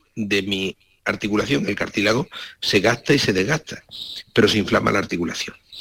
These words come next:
Y se inflama lo que envuelve, sinovitis.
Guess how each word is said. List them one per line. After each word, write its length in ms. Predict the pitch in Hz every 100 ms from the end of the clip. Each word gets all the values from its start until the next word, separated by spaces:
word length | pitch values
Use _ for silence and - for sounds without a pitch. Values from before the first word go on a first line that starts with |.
| - - - - _ _ _ _
Y 120 | 117
se 140 | -
inflama 400 | 104 90 117 135 156
lo 220 | 151 139
que 80 | 117
envuelve, 480 | 104 117 107 - -
sinovitis. 1120 | - - - 123 110 98 87 107 - - -